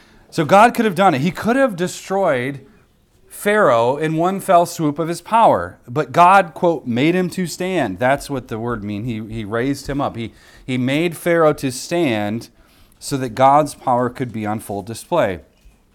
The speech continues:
which, incidentally, is a side mark here. Tyrants are allowed to exist for the purpose of displaying God's power.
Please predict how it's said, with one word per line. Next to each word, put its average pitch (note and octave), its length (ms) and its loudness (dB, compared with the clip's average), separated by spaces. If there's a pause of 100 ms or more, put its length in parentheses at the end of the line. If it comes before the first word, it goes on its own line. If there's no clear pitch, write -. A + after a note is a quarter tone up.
(280)
which, A#2+ 360 -10 (380)
incidentally, A#2 560 -6
is G2 120 -8
a G#2+ 60 -10
side A2+ 280 0
mark G2 260 -4
here. G2+ 280 -6 (480)
Tyrants D#3+ 600 2
are C3 200 2
allowed B2 420 4
to C3 140 -4
exist A2 600 -6
for B2+ 160 -6
the A2 140 -6
purpose C#3 460 -10
of G#2 120 -10
displaying A2 560 -10
God's G2 320 -4
power. E2 440 -6